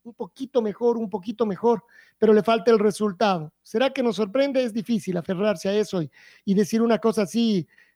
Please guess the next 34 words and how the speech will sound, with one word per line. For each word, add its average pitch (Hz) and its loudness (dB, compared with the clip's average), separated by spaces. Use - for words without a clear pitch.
eh, 170 -6
sonaría 208 0
absolutamente 208 2
iluso. 196 0
Veamos 262 -12
qué 208 -2
es 208 2
lo 202 0
que 175 -6
pasa 185 -4
en 196 0
la 208 4
última 196 0
fecha. - -8
Lo 233 2
único 311 -2
que 240 -8
queda 302 -2
por 240 0
responder 247 0
es 269 -4
qué 254 0
tendremos 233 2
que 175 -4
hacer 196 0
para 165 -6
que - -10
en 165 -6
la 160 -8
Copa - -8
América 170 -4
nos 156 -2
vaya 165 2
mejor. 151 -6